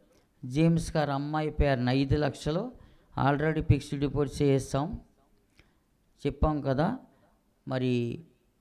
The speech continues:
ఇరవై సం-, ఇద్దరు కూడా ఇరవై సంవత్సరాలు వచ్చిన తర్వాతే ఆ డబ్బులు వారికి ముడతాయి.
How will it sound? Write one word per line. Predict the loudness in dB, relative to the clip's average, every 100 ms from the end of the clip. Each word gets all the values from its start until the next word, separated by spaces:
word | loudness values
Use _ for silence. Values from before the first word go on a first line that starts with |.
| _ -8
ఇరవై | -2 0 0
సం-, | -2 -4
ఇద్దరు | -2 0 0
కూడా | 0 0 0
ఇరవై | 2 0 0 0
సంవత్సరాలు | 0 0 0 -2 0 0
వచ్చిన | -2 -2 0
తర్వాతే | 0 0 -2 -2 -2 -2
ఆ | -4
డబ్బులు | -4 -6 -6 -4
వారికి | -4 -4 -4
ముడతాయి. | -4 -2 2 2 0